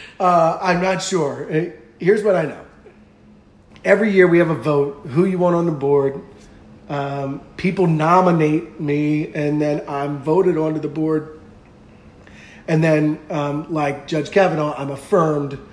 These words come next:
by our pastor as an actual member of the governing body of our church. So it's basically the same function as a deacon.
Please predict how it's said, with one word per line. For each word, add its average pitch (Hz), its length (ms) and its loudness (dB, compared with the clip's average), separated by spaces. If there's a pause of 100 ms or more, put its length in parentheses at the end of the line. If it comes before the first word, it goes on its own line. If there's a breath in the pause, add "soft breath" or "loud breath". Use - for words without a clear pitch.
(580 loud breath)
by 143 300 -2
our 131 300 -8
pastor 143 920 -2 (280)
as 147 580 -4
an 139 260 -6
actual 147 800 -2 (540 loud breath)
member 151 460 0
of 160 240 -2
the 156 80 0
governing 143 460 -2
body 139 260 -2
of 135 100 -4
our 131 140 -4
church. 143 300 -4
So 226 200 -4
it's 180 140 2
basically 247 580 -2
the 160 100 0
same 160 280 -2
function 156 500 -2
as 151 140 -2
a 151 80 -2
deacon. 143 560 -2